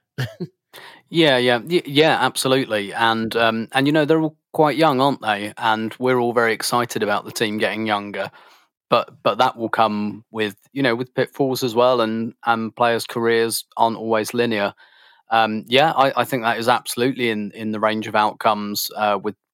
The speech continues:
Speaker 2: with, like, Ben White and Aaron Ramsdale, for example. Like, are these, like, effectively, these are the guys that are gonna be leading the defense.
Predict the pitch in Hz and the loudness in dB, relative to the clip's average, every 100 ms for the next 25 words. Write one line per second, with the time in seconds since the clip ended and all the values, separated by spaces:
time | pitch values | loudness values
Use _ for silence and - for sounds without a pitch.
0 | - 107 - 104 - 107 104 104 123 139 | -14 -6 -2 -2 0 -2 0 2 2 2
1 | 123 107 104 101 110 104 101 107 110 110 | -4 -6 -6 -4 -2 -2 0 0 0 -2
2 | 120 135 131 110 - 110 110 - 127 107 | 0 0 -2 -8 -2 0 0 -2 0 0
3 | - 110 101 110 107 - - _ _ - | 0 -4 -2 -2 -4 -10 -18 _ _ -4
4 | 113 - 120 - - 135 - - 117 110 | -4 -4 -8 -4 -2 -2 -2 -8 -2 -2
5 | 101 113 107 107 110 110 107 107 - 92 | 0 -2 -2 -4 -2 0 0 0 -6 -6
6 | 107 101 104 104 110 113 113 107 107 104 | -6 -4 -6 -6 -2 -2 -2 -2 -2 -2
7 | 101 98 - 131 107 90 - - - | -6 -8 -2 0 0 -4 -12 -12 -12